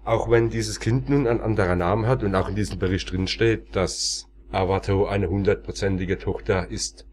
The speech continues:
von Bertelsmann und die können von mir aus auch null acht fünfzehn im Quadrat heißen, Bertelsmann bleibt Bertelsmann.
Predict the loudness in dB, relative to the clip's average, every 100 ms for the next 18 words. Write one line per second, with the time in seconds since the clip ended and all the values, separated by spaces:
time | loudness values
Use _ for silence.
0 | -20 -8 -4 -2 0 -2 -4 -4 -2 0
1 | 0 -4 -10 -20 -20 -10 -4 -2 0 2
2 | 2 2 0 2 4 4 2 2 2 2
3 | -6 -4 -2 -2 -4 0 2 2 -2 -2
4 | -2 -2 -2 -2 -2 -4 -2 -2 0 -2
5 | -6 -10 _ -20 -20 _ -6 -2 0 -2
6 | -2 -2 -4 -8 -2 -2 0 0 0 -2
7 | -2 -2